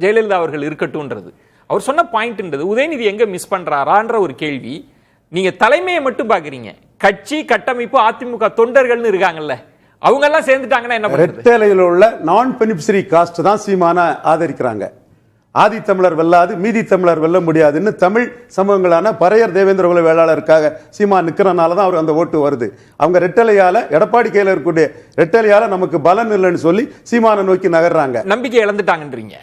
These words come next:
Speaker 2: கண்டிப்பா. நீங்க பூத் வைஸ் பார்த்து தான் நான் இதை சொல்றேன். அதனால தான் நான் சொன்னேன்,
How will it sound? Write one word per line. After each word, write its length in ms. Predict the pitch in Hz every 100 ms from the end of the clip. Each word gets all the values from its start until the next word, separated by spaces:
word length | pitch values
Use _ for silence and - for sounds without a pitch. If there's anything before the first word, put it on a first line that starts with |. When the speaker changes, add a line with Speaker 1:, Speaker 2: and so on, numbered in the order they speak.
| -
Speaker 2:
கண்டிப்பா. 440 | 220 247 208 175 135 -
நீங்க 300 | - 208 202
பூத் 220 | 170 254 240
வைஸ் 240 | 226 220
பார்த்து 300 | 202 202 196
தான் 140 | 233
நான் 120 | 214 196
இதை 120 | 196
சொல்றேன். 400 | 190 180 151 107 - _ _ -
அதனால 320 | 160 196 196
தான் 120 | 247
நான் 140 | 233 208
சொன்னேன், 380 | 160 143 208